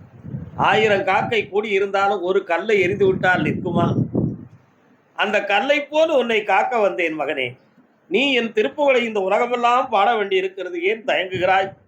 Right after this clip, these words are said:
என்று கேட்டார். உடனே அருணகிரிநாதருக்கு மனம் தெளிந்து, ஒரு கேள்வி, "சும்மா இரு சொல்லற" என்று ஒரு வார்த்தையை முருகன் சொன்னார். "சும்மா இரு சொல் அற."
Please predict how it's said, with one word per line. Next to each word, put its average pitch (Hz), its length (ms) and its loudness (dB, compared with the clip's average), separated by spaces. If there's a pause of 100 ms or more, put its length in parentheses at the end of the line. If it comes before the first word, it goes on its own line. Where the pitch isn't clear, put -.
என்று 139 220 -14
கேட்டார். 117 300 -18 (1700)
உடனே 285 320 0
அருணகிரிநாதருக்கு 233 1080 0 (120)
மனம் 202 340 -2
தெளிந்து, 170 420 -4 (320)
ஒரு 262 300 2
கேள்வி, 294 400 -2 (920)
"சும்மா 311 460 0
இரு 269 260 -2
சொல்லற" 233 640 0 (840)
என்று 233 360 -8
ஒரு 220 240 -2
வார்த்தையை 233 500 -2
முருகன் 196 340 -2
சொன்னார். 131 400 -14 (520)
"சும்மா 214 380 -4
இரு 226 500 -2 (480)
சொல் 285 440 0
அற." 151 520 0